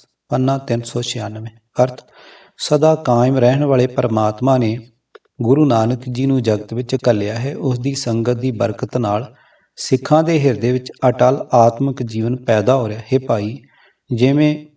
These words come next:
ਜਦੋਂ ਮਾਂ ਦੇ ਪੇਟ ਵਿੱਚ ਬੱਚਾ ਆ ਨਿਵਾਸ ਕਰਦਾ ਹੈ,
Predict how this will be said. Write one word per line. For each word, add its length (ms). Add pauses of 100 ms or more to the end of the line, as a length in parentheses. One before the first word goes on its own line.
(120)
ਜਦੋਂ 260
ਮਾਂ 260
ਦੇ 120
ਪੇਟ 340
ਵਿੱਚ 240
ਬੱਚਾ 600
ਆ 160
ਨਿਵਾਸ 360
ਕਰਦਾ 380
ਹੈ, 260